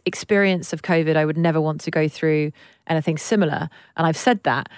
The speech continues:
And then you go through other crisis moments. And, and don't forget, we backed onto that with the whole Brexit scenario,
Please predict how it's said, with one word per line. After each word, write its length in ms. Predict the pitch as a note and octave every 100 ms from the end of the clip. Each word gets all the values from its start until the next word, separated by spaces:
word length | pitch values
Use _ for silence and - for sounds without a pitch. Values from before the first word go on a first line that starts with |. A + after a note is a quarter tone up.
| - _ -
And 200 | F3 F3
then 340 | E3+ E3+ E3
you 200 | - F3+
go 160 | F3 E3
through 400 | - E3+ D#3+ D#3+
other 360 | - F3 D#3+ D3+ _ -
crisis 420 | E3+ D#3 D#3+ -
moments. 400 | D#3+ D#3 D3+ D#3+
And, 140 | E3
and 260 | - E3+ E3+
don't 200 | G#3+ G3+
forget, 220 | F3+ F#3+
we 80 | D#3+
backed 320 | D#3+ E3+ -
onto 280 | E3+ E3 D#3+
that 180 | D3+ C#3
with 320 | D#3 D3 - -
the 120 | D#3
whole 140 | D#3+
Brexit 480 | D3 F#3 F3 D#3+ -
scenario, 500 | - D3 C#3 C3+ C#3